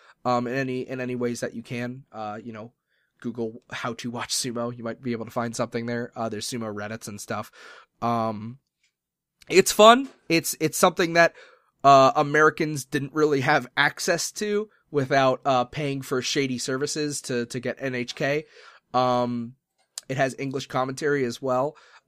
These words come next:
Um, so yeah, i-, if you, if you've, if you've seen people talk about it, um, it's because, uh, <laughs> there, there hasn't really been a way to watch it, uh, for Americans. So, uh, I would recommend, um, doing what you can to check it out.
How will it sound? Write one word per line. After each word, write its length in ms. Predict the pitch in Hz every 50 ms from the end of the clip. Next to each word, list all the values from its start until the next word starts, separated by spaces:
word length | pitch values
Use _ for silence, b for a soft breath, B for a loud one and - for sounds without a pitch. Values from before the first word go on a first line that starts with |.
| _ -
Um, 440 | 117 117 117 117 117 113 113 113 120
so 180 | - - - 139
yeah, 240 | 156 208 233 160 - _ -
i-, 40 |
if 260 | 139 139 107 147 147 -
you, 160 | 147 147 143
if 160 | - 156 147
you've, 220 | 147 139 135 - _ _
if 160 | 143 139 -
you've 100 | 135 127
seen 300 | - - 220 208 208 196
people 320 | - - 196 - - 165 151
talk 260 | - - 170 165 -
about 240 | 160 147 151 151 151
it, 160 | 147 - b b b b b b b _ -
um, 400 | 135 127 123 123 120 120 120 - _
it's 160 | 151 147 147
because, 560 | 151 147 139 - 151 143 135 127 120 127 127 _ -
uh, 260 | 113 110 107 107 - - _ _ _ _
<laughs> 240 | _ _ _ _
there, 180 | - 156 147 175
there 160 | - 160 156
hasn't 360 | 147 - 180 175 165 170 -
really 260 | 175 160 160 151 151 147
been 240 | 143 156 151 139
a 100 | 131 139
way 220 | 135 123 127 131 127
to 160 | 120 - 127
watch 320 | 117 120 113 95 92 - -
it, 140 | 98 - _ b b b b b b b b b _
uh, 220 | - 120 113 104
for 180 | 104 - 113 107
Americans. 560 | 104 101 104 95 - _ - 95 - - -
So, 560 | - - - 117 101 101 101 101 98 107 131 _ _ _
uh, 100 | 113 107 -
I 60 | 120
would 140 | 120 127 190
recommend, 560 | 285 - - 320 330 339 302 302 320 311 - - -
um, 240 | 202 196 196 190 190
doing 260 | - 226 226 226 220
what 160 | 220 214 220
you 80 | 226 202
can 220 | - 202 196 190
to 60 | 175 -
check 200 | - 156 - -
it 80 | -
out. 160 | - - -